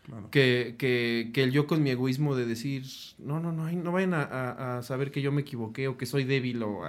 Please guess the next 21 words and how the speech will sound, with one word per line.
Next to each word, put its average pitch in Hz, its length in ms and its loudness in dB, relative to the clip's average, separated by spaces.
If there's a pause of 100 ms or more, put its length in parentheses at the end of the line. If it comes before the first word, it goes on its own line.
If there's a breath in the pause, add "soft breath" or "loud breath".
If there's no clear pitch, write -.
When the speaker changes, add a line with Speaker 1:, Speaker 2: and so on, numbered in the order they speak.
Speaker 2:
¿sabes? 160 340 -8 (500 soft breath)
Eh, - 260 -8
son 185 200 2
construcciones 170 480 0
culturales 135 480 -4
que 127 100 -10
tenemos 127 320 -4
de 131 60 -4
repente 120 320 -4
Speaker 1:
Ok. 127 60 -2
Speaker 2:
los 123 100 -2
varones, 131 420 -2
¿no? 139 220 -8 (460 loud breath)
Por 151 180 4
eso 185 200 2
es 208 100 0
que, 147 400 2
que, 127 260 0
que 139 100 -2
decidí 139 360 -2
participar. 151 640 -8